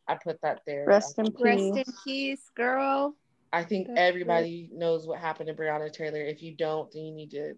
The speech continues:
Speaker 1: fucking look it up and pay attention to what's going
Speaker 3: If
Speaker 1: on.
Speaker 3: you don't know what
Speaker 2: You need to
Speaker 3: happened,
Speaker 2: eat a bag of dicks is what you need to do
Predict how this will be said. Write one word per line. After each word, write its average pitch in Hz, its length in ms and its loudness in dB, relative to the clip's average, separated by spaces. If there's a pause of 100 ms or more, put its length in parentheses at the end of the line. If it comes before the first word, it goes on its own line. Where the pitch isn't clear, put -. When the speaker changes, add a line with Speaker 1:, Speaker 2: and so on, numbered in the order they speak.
(240)
Speaker 1:
fucking 147 480 -10 (200)
look 165 240 -4
it 151 80 -4
up 147 160 -2
and 143 120 -10
pay 151 140 -12
attention 143 480 -14
to 156 60 -12
what's 160 140 -14
going - 200 -8
Speaker 3:
If 170 60 -10
Speaker 1:
on. 233 80 -2
Speaker 3:
you 294 80 6
don't 285 220 6
know 214 180 8
what 202 180 10
Speaker 2:
You 226 60 10
need 330 240 10
to 392 80 6
Speaker 3:
happened, 285 160 8
Speaker 2:
eat 285 60 10
a 277 40 10
bag 240 300 8
of 208 80 6
dicks 233 420 8
is 190 160 0
what 175 200 4
you 180 60 0
need 196 200 2
to 165 160 -8
do - 340 -4